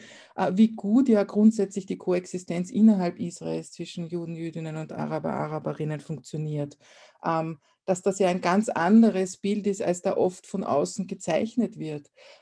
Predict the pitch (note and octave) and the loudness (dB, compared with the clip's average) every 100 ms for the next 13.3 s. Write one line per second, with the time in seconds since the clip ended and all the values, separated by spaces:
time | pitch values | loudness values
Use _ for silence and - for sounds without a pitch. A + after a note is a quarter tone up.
0 | _ E3+ E3+ E3 E3 - _ _ F3 F3 | _ -2 -2 -2 -8 -14 _ _ -6 -6
1 | F3+ F3 F3 E3+ F3 F3+ F#3 F#3 F#3 - | -4 -4 -4 -4 -4 -2 -4 -8 -10 -10
2 | E3+ F3+ F3+ F3+ F3 E3 F#3+ G#3+ - F3+ | -8 -6 -6 -6 -6 -2 -2 -2 -8 -10
3 | F3+ F3 - F3 F3+ F3 E3+ - _ _ | -8 -10 -8 -8 -6 -6 -8 -10 _ _
4 | - D#3 F#3 F#3 F3+ F3+ F3 D#3+ A#3+ F#3 | -4 -2 -2 -6 -8 -8 -6 -4 -6 -6
5 | F3 - C#3+ B3 F#3 - C#3+ D#3 F3+ F#3 | -10 -8 -8 -8 -10 -4 -4 -2 -6 -8
6 | F3+ - F3 F#3 F3+ F3+ F3+ F#3+ D#3+ - | -10 -8 -6 -6 -6 -8 -6 -4 -2 -2
7 | - - F#3+ - F#3 G3+ - F#3+ F3 E3+ | -4 -6 -6 0 0 0 -2 -2 -2 0
8 | E3+ G3 G3+ F#3 F#3+ - F#3 F3+ E3 E3 | 2 4 2 0 -4 -4 -4 -2 -2 -2
9 | - G3 F#3+ - - - G#3+ F3+ - F3+ | -2 -4 -4 -10 -20 -12 -6 -6 -4 -6
10 | - D#3 E3+ - G3 A3+ A3 D#3+ D3+ F#3+ | -2 -4 -4 -2 4 4 4 0 -2 -2
11 | G2+ A#2 G3 F3 F#3 - F#2 - G3+ F3+ | 0 0 -2 -4 -6 -4 -4 -2 -2 -2
12 | F3 - E3+ F3 F#3 F3+ F3+ F3+ F#3 F#3+ | -6 -6 -6 -6 -8 -10 -10 -8 -6 -6
13 | F3+ F3 F3+ | -6 -6 -8